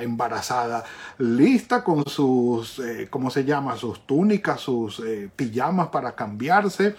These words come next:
su ropa que va a usar allí en el hospital, en la clínica, en el lugar donde va a ir, tener la maletica lista allí, tener lo del bebé listo allí, eh,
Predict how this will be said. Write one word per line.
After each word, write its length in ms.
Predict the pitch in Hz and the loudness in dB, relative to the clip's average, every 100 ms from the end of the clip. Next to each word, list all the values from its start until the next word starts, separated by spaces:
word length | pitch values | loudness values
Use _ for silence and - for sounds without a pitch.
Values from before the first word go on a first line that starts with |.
| - - - | -10 -16 -16
su 220 | - 147 127 | 2 4 4
ropa 400 | 127 127 147 139 | 4 4 2 -2
que 100 | 123 | -2
va 120 | 117 | -2
a 40 | |
usar 320 | 131 120 139 | -2 0 -2
allí 260 | 139 123 123 | -2 -2 0
en 120 | 139 | 0
el 80 | 123 | -2
hospital, 540 | 104 104 - 139 175 | -4 -10 -4 0 2
en 120 | 143 117 | 2 0
la 140 | 101 | -4
clínica, 440 | 110 151 190 165 | -2 2 2 2
en 80 | 131 | -2
el 80 | 117 | -2
lugar 360 | 113 113 156 160 | 0 4 4 4
donde 260 | 156 147 | 6 6
va 240 | 127 - 113 | 4 2 4
a 80 | |
ir, 200 | 143 214 - - - | 6 6 2 -10 2
tener 320 | 143 131 135 | 4 6 4
la 100 | 156 | 4
maletica 640 | 160 135 123 147 143 151 127 | 4 4 4 2 0 0 2
lista 640 | 127 151 147 - 143 123 | 6 6 6 0 0 0
allí, 440 | 110 131 208 226 - - - | 0 4 6 6 2 -14 2
tener 320 | 143 139 139 | 4 6 6
lo 180 | 156 151 | 8 8
del 160 | 143 123 | 8 6
bebé 440 | 127 123 147 139 | 4 6 8 8
listo 600 | 123 156 160 - 156 135 | 8 8 8 4 2 2
allí, 540 | 117 110 165 220 226 - - - | -2 4 6 8 6 2 -14 -8
eh, 560 | 165 135 127 - - | -2 0 0 -2 -4